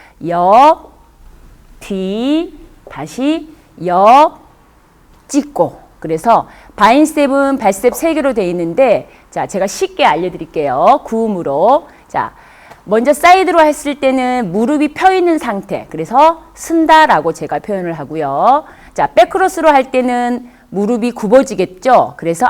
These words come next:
앉는다라고 제가 표현을 하죠. 그리고 다시 무릎을 펴서 오른쪽으로 움직이면서 왼발이 스위블이 되고 왼발 터치가 되는 것입니다. 그래서 구음으로는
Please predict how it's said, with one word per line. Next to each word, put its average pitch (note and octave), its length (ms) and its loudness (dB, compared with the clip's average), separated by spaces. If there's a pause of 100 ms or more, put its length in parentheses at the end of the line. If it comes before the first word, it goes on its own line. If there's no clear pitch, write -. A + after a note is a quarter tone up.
앉는다라고 A3+ 1040 2
제가 D#3 260 -6
표현을 B3+ 340 -2
하죠. E3+ 720 0 (280)
그리고 A3+ 260 -2
다시 D4+ 600 -2 (320)
무릎을 C#4+ 440 0
펴서 C4 640 2 (300)
오른쪽으로 A#3+ 500 -2
움직이면서 B3+ 720 -2
왼발이 F#3 480 -4
스위블이 A#3+ 540 -6
되고 D4 580 -4 (320)
왼발 D#3+ 380 -2
터치가 C#4 420 -6
되는 C3+ 240 -10
것입니다. B2+ 580 -18
그래서 D#3+ 340 -10
구음으로는 A#3+ 1040 -4